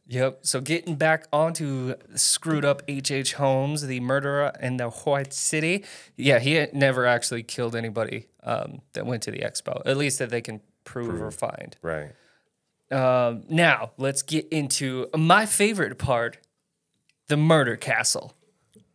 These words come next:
Speaker 2: The murder, murder
Speaker 1: The
Speaker 2: castle?
Speaker 1: murder castle. Which is actually a lot less than what I thought it was gonna be.
Speaker 2: Uh-huh.
Speaker 1: So in some reports, this thing, um,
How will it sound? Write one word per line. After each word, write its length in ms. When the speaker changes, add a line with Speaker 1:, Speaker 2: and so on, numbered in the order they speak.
Speaker 2:
The 80
murder, 320
murder 260
Speaker 1:
The 120
Speaker 2:
castle? 300
Speaker 1:
murder 760
castle. 720
Which 200
is 120
actually 320
a 60
lot 220
less 380
than 220
what 120
I 120
thought 240
it 80
was 160
gonna 200
be. 200
Speaker 2:
Uh-huh. 320
Speaker 1:
So 220
in 60
some 240
reports, 480
this 220
thing, 480
um, 720